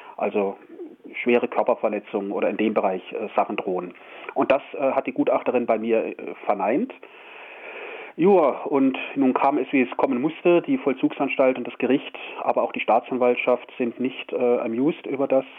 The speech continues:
äh, Ergebnis, also nicht amüsiert über die, über diese Schlussfolgerungen. Und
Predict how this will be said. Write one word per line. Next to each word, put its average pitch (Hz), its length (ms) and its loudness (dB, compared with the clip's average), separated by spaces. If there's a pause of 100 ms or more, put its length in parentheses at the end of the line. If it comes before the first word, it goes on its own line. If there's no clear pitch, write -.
äh, 131 380 -2 (340)
Ergebnis, 131 500 2
also 127 140 -4
nicht 117 140 -6
amüsiert 110 400 0
über 135 160 2
die, 120 340 0
über 117 400 -6
diese 120 160 -4
Schlussfolgerungen. 135 840 4 (420)
Und 127 300 2